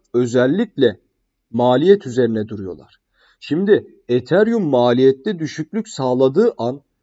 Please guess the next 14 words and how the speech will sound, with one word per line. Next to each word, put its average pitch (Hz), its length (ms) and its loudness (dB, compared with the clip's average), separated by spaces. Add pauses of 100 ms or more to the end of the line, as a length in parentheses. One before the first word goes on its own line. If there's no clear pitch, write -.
(180)
Solana'nın 156 840 0
hiçbir 185 760 -4
cazibesi 147 680 0
kalmayacak. 117 760 -4 (720)
Ve 190 300 2 (760)
anlık 165 400 2
olarak 143 400 2
zaten 147 420 0
şirketler 139 840 -2
vesaire 127 540 -2 (360)
bu 180 180 2
durumdan 190 460 2
çok 185 260 -2
şikayetçi. 117 680 -4